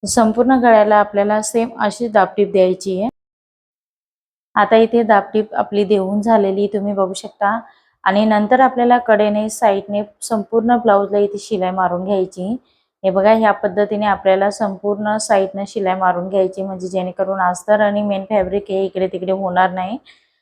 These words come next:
तर इथे मी संपूर्ण साईडनं ब्लाऊजला संपूर्ण शिलाई मारून घेत आहे. तुम्हाला पण ह्याच पद्धतीने शिलाई मारून घ्यायची आहे.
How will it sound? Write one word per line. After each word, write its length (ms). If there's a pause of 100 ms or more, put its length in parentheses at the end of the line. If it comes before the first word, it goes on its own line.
(180)
तर 100
इथे 240
मी 160
संपूर्ण 600 (260)
साईडनं 720
ब्लाऊजला 520
संपूर्ण 540
शिलाई 300
मारून 360
घेत 200
आहे. 180
तुम्हाला 360
पण 200
ह्याच 340
पद्धतीने 480
शिलाई 280
मारून 320
घ्यायची 460
आहे. 100